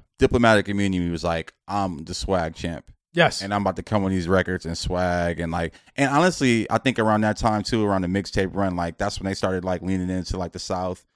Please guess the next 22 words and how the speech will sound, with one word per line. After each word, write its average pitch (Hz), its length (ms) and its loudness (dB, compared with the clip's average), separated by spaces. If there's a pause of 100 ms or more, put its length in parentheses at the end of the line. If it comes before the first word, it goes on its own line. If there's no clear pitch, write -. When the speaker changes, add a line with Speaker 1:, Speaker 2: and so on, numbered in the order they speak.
Speaker 2:
Yeah. 139 160 -6
Speaker 1:
Like, 123 220 4 (220)
that's - 140 -2
one 202 160 0
thing 160 140 2
I'll 139 100 8
say. 90 340 0 (380)
In 127 220 4
the 117 120 2
early 156 220 6
two 165 160 2
thousands, 143 560 4 (400)
all 156 300 6
the 160 120 6
New 131 120 4
York 135 200 2
rappers 120 340 4
that 104 120 4
em-, 95 240 0
embraced 98 480 0
the 101 60 -2
South 123 500 2